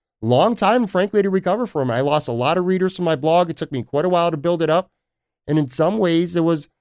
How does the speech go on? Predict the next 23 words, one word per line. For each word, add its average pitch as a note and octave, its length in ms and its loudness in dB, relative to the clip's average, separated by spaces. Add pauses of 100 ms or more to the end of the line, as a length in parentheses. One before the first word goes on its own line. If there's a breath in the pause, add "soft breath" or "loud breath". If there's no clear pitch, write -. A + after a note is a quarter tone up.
(300)
never E3+ 440 2
the D3+ 100 -4
same. F#3+ 400 0 (480)
So G3+ 140 0
my F#3 160 2
point G#3 340 -2
being F#3+ 240 2
is E3+ 160 0
that E3+ 300 2 (560)
people A3 260 0
make F3+ 220 0
mistakes, D#3+ 640 -2 (260)
and D3 320 -2
I've E3+ 220 0
learned G3 300 2
from D#3 180 0
that. D3 160 0
Like, D#3+ 260 -4
and F#3 140 0
again, D#3+ 240 0
this E3+ 220 -4
is, C#3 220 -4
I, D3+ 200 -10